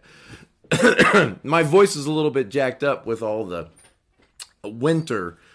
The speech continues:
You know, it's seventy degrees down here in, in, uh, Daytona. So, winter time. All right, um, still. <clears throat> All right, so let's, let's dig in, and let's,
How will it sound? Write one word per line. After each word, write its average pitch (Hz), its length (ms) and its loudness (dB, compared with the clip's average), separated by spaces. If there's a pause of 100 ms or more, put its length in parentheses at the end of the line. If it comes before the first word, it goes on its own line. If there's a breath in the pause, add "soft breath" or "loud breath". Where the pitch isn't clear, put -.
(240 soft breath)
You 127 80 -4
know, 117 160 -2
it's 113 180 -4
seventy 131 380 -4
degrees 117 400 -8
down 87 240 -8
here 78 200 -10
in, 71 280 -14
in, 95 180 -10
uh, 85 180 -12
Daytona. 82 640 -10 (220 loud breath)
So, 107 460 -2 (180)
winter 143 360 -4
time. 78 380 -12 (300 soft breath)
All 202 100 2
right, 190 340 2
um, 190 640 2 (200)
still. - 540 2
<clears throat> - 40 -6
All 147 760 -2
right, 123 200 0
so 185 160 -2
let's, 240 320 -2 (180 soft breath)
let's 240 260 0
dig 185 360 2
in, 190 360 2
and 143 140 -6
let's, 175 340 -4